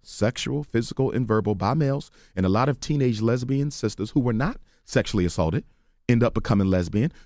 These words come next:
because of this growing hatred and dissatisfaction with black manhood and what it can do for them. And even for other cultures, for a growing dissatisfaction with the, the role that the man is playing.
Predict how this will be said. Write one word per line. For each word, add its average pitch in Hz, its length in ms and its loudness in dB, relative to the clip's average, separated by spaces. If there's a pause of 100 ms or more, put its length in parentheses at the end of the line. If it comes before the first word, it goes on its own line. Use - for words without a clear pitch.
because 104 260 0
of 90 120 0
this 87 180 0
growing 123 520 0 (120)
hatred 151 400 -2
and 95 120 0
dissatisfaction 123 960 -4 (240)
with 85 180 -4
black 113 320 -2
manhood 107 680 0
and 95 180 -2
what 104 100 0
it 98 120 -2
can 90 140 -2
do 127 140 0
for 113 120 -6
them. 78 200 -8 (220)
And 98 100 2
even 120 200 4
for 117 120 2
other 147 220 2
cultures, 87 400 -2 (220)
for 113 420 2
a 104 80 4
growing 107 320 4
dissatisfaction 104 720 0
with 98 260 0
the, 92 140 -2 (240)
the 101 80 4
role 101 400 2 (180)
that 101 200 2
the 98 60 4
man 92 240 2
is 90 100 -2
playing. 220 340 -2